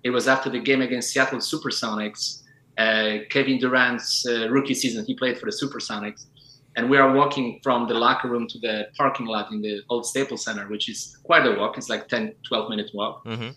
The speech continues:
Speaker 1: I asked him, "Kobe, if you can give me an advice." He's like, "Sure." Um, so I have a stable career, career, stable life, and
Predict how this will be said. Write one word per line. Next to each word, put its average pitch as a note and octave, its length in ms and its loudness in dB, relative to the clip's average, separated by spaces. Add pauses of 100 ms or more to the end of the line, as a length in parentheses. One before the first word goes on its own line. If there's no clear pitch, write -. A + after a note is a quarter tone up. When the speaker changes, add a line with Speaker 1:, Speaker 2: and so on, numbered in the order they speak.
(300)
Speaker 1:
I B2+ 40 4
asked B2 200 -2
him, A2+ 100 -6
"Kobe, A2+ 300 2 (1120)
if B2 140 -4
you C#3 80 2
can C#3 180 2
give C3+ 140 6
me C3 80 4
an B2+ 80 2
advice." G#2+ 420 -2
He's G#2+ 220 -6
like, G#2 180 -2
"Sure." - 400 -2 (540)
Um, A2 400 0 (280)
so B2+ 200 2
I D3 140 6
have C#3+ 200 0 (200)
a - 40 -14
stable C#3+ 360 2
career, B2+ 600 0
career, B2 360 2
stable C3 420 -2
life, G2+ 280 -2 (1200)
and A#2 260 0